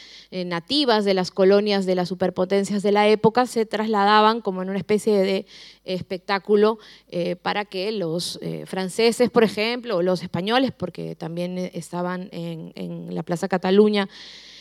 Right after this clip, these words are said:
y en el, en el Parque del Retiro, al lado del Palacio de Cristal, habían, habían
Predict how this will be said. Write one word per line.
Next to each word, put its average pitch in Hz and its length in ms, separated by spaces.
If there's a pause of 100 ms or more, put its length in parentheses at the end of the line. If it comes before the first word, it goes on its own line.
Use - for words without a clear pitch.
(160)
y 220 220
en 214 240
el, 175 480
en 170 320
el 170 80
Parque 185 260
del 196 160
Retiro, 208 540
al 190 100
lado 190 140
del 196 140
Palacio 202 320
de 208 60
Cristal, 262 460
habían, 233 520
habían 196 760